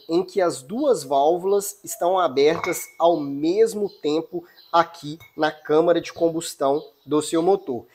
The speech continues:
Esse momento acontece da seguinte maneira. É, a válvula de escape, ela se abre, o seu pistão, ele começa a subir empurrando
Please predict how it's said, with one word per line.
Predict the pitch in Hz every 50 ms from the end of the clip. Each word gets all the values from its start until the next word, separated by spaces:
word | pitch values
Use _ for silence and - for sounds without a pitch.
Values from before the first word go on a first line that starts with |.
| _ _ _
Esse | - 196 220 -
momento | 269 254 233 220 226 233 247 247
acontece | 240 240 - 214 190 175 - 185 180 196 196 - - 175
da | 180 185
seguinte | - - 160 165 180 - -
maneira. | 208 190 185 165 143 127 120 110 107 _ _ _ _ _ _ _ -
É, | 139 139 143 143 143 147 - - - -
a | 151 156
válvula | 139 156 170 185 202 180 190 190
de | 170 156 170
escape, | - - - - 151 139 143 - - 143 - _ _
ela | - 147 139 139 139
se | 139 - - - 180 156
abre, | 139 131 139 131 123 220 262 - - _ _ _ _ _ _ -
o | 156
seu | - - 208 214
pistão, | 208 208 - - - 190 185
ele | 185 180 165
começa | - - 190 175 165 165 175 214 240 - - 226 202 - - -
a | 156 156
subir | - - - 226 185 139 151 190 208 180 - - - -
empurrando | 202 254 302 294 - 320 226 170 160 175 202 233 214 156 135